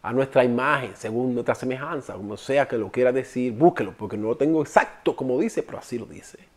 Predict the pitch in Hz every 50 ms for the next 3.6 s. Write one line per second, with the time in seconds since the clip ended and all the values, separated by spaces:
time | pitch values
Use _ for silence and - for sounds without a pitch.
0 | _ - - - - - 180 - - - _ - - - - - - - - -
1 | - 104 101 - - - 123 139 170 214 240 - - - - - - _ _ _
2 | _ _ _ _ _ _ _ _ _ _ _ _ _ _ _ _ _ _ _ _
3 | _ - 143 143 240 233 - 185 156 - - -